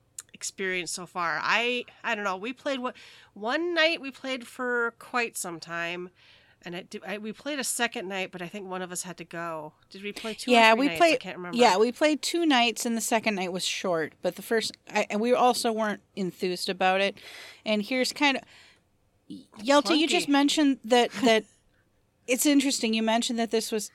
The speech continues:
Speaker 2: seems to be made for, like, a school environment. And until you said that, it really didn't click for me. And now it makes perfect sense.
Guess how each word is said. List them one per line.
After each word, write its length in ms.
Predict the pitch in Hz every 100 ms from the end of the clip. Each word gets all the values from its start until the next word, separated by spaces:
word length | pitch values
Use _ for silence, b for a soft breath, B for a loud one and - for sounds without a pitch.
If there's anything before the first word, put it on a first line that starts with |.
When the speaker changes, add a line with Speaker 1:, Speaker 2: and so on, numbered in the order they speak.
| 190
Speaker 2:
seems 400 | - 240 233 -
to 80 | 214
be 100 | 220
made 260 | 214 208
for, 140 | - 214
like, 200 | 196 185
a 60 |
school 420 | - - 185 190
environment. 680 | 226 233 233 240 247 254 262 - B B B
And 100 | 240
until 260 | 233 - 311
you 160 | 277
said 260 | - 254 226
that, 120 | 226
it 100 | 202
really 260 | 196 208 214
didn't 260 | 202 175
click 280 | - 175 151
for 180 | - 190
me. 360 | 196 226 233 -
And 160 | 196 196
now 300 | 190 190 185
it 140 | 196
makes 200 | 185 190
perfect 360 | - 185 175 165
sense. 420 | - 139 - -